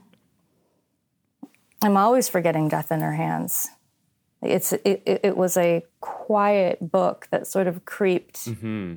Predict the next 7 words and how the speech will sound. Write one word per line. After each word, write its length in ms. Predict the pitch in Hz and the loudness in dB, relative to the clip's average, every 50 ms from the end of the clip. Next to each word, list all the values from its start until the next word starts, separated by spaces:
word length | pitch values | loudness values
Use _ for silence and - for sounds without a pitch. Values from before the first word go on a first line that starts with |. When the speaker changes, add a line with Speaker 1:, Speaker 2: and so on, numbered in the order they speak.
| 85 | -12
Speaker 2:
creeped 340 | - - 233 233 220 226 - | -4 0 0 0 2 2 2
away 560 | 190 180 175 170 156 151 156 170 185 208 220 | 2 4 4 4 4 4 4 4 4 2 2
from 320 | 220 - - 240 240 240 233 | 0 0 0 2 4 4 4
me 300 | 240 247 247 247 240 233 | 4 4 4 4 2 2
after 460 | - - 175 180 - - - 185 175 | 2 2 0 -2 0 0 0 2 2
I 100 | 170 165 | 2 2
first, 640 | 165 - - - 170 165 175 - - - - - - | 0 0 0 0 2 2 2 0 -4 -8 -10 -16 -20